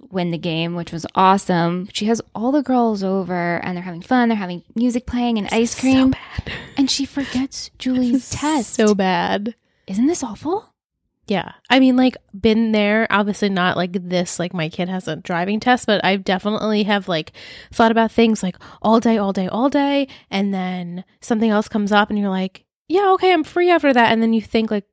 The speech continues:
Speaker 2: after, you're like, "Oh my God, I totally spaced and didn't even think about that one thing I've been thinking about doing this whole entire time." Yeah. I felt bad. I felt really, really bad.
Speaker 1: Vic wants to know, do you think Julie has a right to be jealous or is she just being a brat?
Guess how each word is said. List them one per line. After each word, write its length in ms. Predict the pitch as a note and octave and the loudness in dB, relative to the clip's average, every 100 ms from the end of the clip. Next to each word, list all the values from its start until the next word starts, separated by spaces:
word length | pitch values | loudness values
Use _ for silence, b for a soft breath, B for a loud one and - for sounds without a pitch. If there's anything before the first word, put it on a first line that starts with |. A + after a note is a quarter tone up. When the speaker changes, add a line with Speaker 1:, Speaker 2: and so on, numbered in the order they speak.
| _ _ _ | _ _ _
Speaker 2:
after, 300 | - G3+ - - - | -6 -4 -6 -10 -8
you're 120 | G#3+ | -8
like, 160 | A3 | -6
"Oh 20 | A#3+ | -4
my 80 | |
God, 300 | C4+ E4+ B3+ _ _ _ _ - | 0 0 -2 _ _ _ _ -4
I 80 | |
totally 320 | F4 - A#3 A3+ | -4 0 2 2
spaced 420 | - A#3 A#3 - | 0 0 0 0
and 160 | A3 | 0
didn't 220 | A3 A3+ A3+ | 2 2 2
even 240 | G#3+ A3 | 0 -4
think 300 | - A3 G#3+ | -2 -4 -2
about 200 | G#3 G#3+ | -2 0
that 120 | G#3+ | 0
one 160 | G#3+ G#3+ | 0 0
thing 140 | A3 | 0
I've 100 | A3 | 0
been 100 | G#3 | 0
thinking 280 | G#3 B3+ D#4+ | 2 0 2
about 260 | C4+ G3+ F#3+ | 0 0 0
doing 280 | G3 F#3+ F#3+ | 0 0 -2
this 120 | - | -2
whole 140 | G3+ | -2
entire 260 | G#3 G3 F#3 | -2 -2 -2
time." 580 | B3 D#4 A3+ F#3+ A3 B3 _ _ _ _ _ | -2 0 0 0 -4 -8 _ _ _ _ _
Yeah. 280 | G3+ F3+ F3+ - _ _ - | -8 -6 -6 -14 _ _ -2
I 80 | A#3+ | 2
felt 260 | A#3+ G3 | 2 2
bad. 220 | E3+ - - | -2 -4 -4
I 100 | G3+ | -2
felt 180 | G#3+ | -2
really, 200 | F#3 F#3 | 0 -4
really 180 | - - | -4 -4
bad. 320 | - A1+ - - b b b b b | -4 -2 -4 -6 b b b b b
Speaker 1:
Vic 300 | G3+ A#3 A#3 | -2 0 0
wants 220 | A3 A3 | -2 -2
to 100 | G#3+ | 0
know, 140 | G#3+ G#3 | 0 2
do 120 | G3 | 0
you 80 | G#3 | 0
think 240 | G#3+ G3 | 0 0
Julie 220 | G#3 G3 | 0 0
has 180 | F#3+ F#3 | -2 -6
a 80 | F3+ | -6
right 260 | F#3 F#3 - | -4 -6 -6
to 120 | F#3+ | -8
be 140 | F#3+ | -8
jealous 520 | - F#3 G#3+ C4 - | -6 -2 0 0 -2
or 100 | - | -6
is 60 | G3+ | -6
she 120 | G#3 | -6
just 180 | G3 - | -6 -8
being 140 | F#3+ E3+ | -10 -10
a 40 | |
brat? 400 | - D#3+ D3+ - | -10 -8 -6 -8